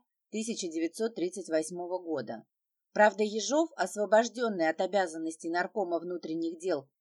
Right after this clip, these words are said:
седьмого декабря тысяча девятьсот тридцать восьмого года, мелькнул на политической сцене еще один раз, уже в качестве наркома водного транспорта. Двадцать первого января тысяча девятьсот тридцать девятого года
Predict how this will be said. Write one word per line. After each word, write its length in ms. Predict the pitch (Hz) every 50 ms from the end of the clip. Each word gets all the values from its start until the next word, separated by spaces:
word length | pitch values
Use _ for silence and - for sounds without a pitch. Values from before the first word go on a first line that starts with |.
| _ _ _
седьмого 540 | - - 214 190 190 208 214 202 170 175
декабря 540 | 160 151 180 - - 196 190 196 202 185 160
тысяча 420 | - - 170 - - 156 - 180 156
девятьсот 440 | 156 165 165 165 - - 180 156
тридцать 360 | - 165 170 165 - 156 - 156
восьмого 500 | 165 170 165 - 180 170 160 143 151 147
года, 460 | 156 196 254 277 226 185 139 131 _ _ _ _ _ _ _ -
мелькнул 540 | 202 202 226 226 220 - 233 247 254 233 202
на 100 | 196 180
политической 760 | 165 190 185 190 196 - 208 170 - 190 160 - - 175 170
сцене 480 | - - - 240 262 277 269 220 170 156
еще 260 | 165 - - 226 226
один 340 | 226 202 170 180 208 208 196
раз, 380 | 175 151 131 117 - - - _ _ _ _ _ _ _ _ -
уже 240 | 175 185 165 202
в 60 | 185 -
качестве 460 | - 214 214 214 202 - - 185 175
наркома 540 | 175 170 170 170 - - 247 247 247 196 156
водного 380 | 160 190 190 196 202 190 202
транспорта. 760 | 202 - 190 170 156 139 135 - - 123 120 _ - 117 - - _ _ _ _ _ _ _ _ _ _ -
Двадцать 480 | 330 185 214 262 302 - 240 226 -
первого 380 | - 247 254 240 226 208 196 202
января 500 | 196 190 185 185 190 190 190 226 269 277
тысяча 400 | - 214 220 - 226 170 - 190
девятьсот 460 | 160 165 175 180 170 - 240 220 185
тридцать 360 | 214 190 208 202 - 180 151
девятого 520 | 156 165 175 196 196 185 - 180 156 160 156
года 440 | 160 196 254 277 202 160 123 120